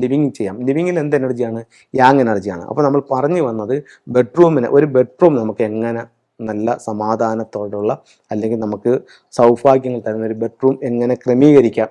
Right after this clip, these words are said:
എന്നുള്ളതാണ്. അപ്പം നമ്മളൊരു ബെഡ്റൂം എടുത്തു. ആ ബെഡ്റൂമിൻ്റെ പിന്നെ തെക്കു പടിഞ്ഞാറ് ഭാഗത്ത് നമ്മളൊരു അലമാര സ്ഥാപിച്ചു. അതായത് അവിടെ വെയിറ്റ് കയറി ഉയർന്നു നിൽക്കണം.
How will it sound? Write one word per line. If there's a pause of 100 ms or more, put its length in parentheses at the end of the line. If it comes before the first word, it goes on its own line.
എന്നുള്ളതാണ്. (180)
അപ്പം
നമ്മളൊരു
ബെഡ്റൂം
എടുത്തു. (500)
ആ
ബെഡ്റൂമിൻ്റെ (440)
പിന്നെ
തെക്കു
പടിഞ്ഞാറ് (120)
ഭാഗത്ത് (140)
നമ്മളൊരു (120)
അലമാര (240)
സ്ഥാപിച്ചു. (200)
അതായത് (220)
അവിടെ (160)
വെയിറ്റ്
കയറി
ഉയർന്നു
നിൽക്കണം.